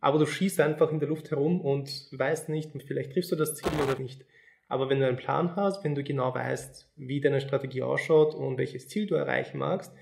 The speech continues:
dann kannst du eben anvisieren und den, wie heißt das, den Trigger, äh, ziehen und dann ist die Wahrscheinlichkeit viel höher, dass du das Ziel triffst.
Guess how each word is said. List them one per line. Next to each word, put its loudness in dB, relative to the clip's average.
dann 0
kannst 0
du 0
eben -2
anvisieren 0
und 8
den, 2
wie -2
heißt -4
das, 2
den -8
Trigger, 0
äh, -2
ziehen -2
und 4
dann 2
ist -4
die 2
Wahrscheinlichkeit 6
viel 4
höher, 8
dass 2
du -6
das -2
Ziel -4
triffst. -12